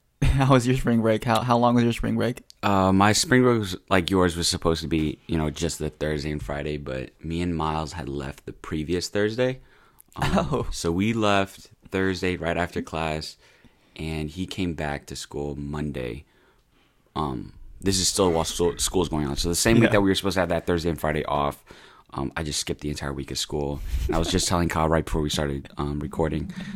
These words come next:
Speaker 2: That may have been a mistake. <laughs> I kept missing so many assignments. I, I know I missed my physics quizzes and, uh, assignments, but, you know, it's all good. It was worth it for a fun time.
Speaker 1: Do you, uh,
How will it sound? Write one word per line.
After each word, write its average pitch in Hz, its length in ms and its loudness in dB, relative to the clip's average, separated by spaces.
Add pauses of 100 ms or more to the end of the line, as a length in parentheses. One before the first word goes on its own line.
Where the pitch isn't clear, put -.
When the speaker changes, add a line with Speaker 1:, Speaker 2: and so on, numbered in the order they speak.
(500)
Speaker 2:
That 107 200 4
may 110 140 6
have 107 120 6
been 101 120 6
a 101 60 6
mistake. 101 480 6
<laughs> - 120 6
I - 560 6
kept 101 180 6
missing 98 280 4
so 95 160 4
many 92 180 6
assignments. 82 600 2 (100)
I, - 320 -4
I 71 140 -4
know 76 260 -2
I 78 80 -2
missed 76 240 -2
my 67 100 -4
physics 71 600 -4 (380)
quizzes 71 520 -2
and, 64 480 -8
uh, - 60 -14 (100)
assignments, - 520 -12
but, - 280 -12
you 95 60 -6
know, 87 180 -4
it's 87 140 -6
all 80 80 -2
good. 76 240 -4 (300)
It - 80 -6
was - 120 -8
worth 80 240 -2
it 80 180 -4
for 78 100 -8
a 78 60 -8
fun 78 220 -6
time. 76 320 -6 (720)
Speaker 1:
Do 139 80 -2
you, 147 300 2
uh, 131 340 0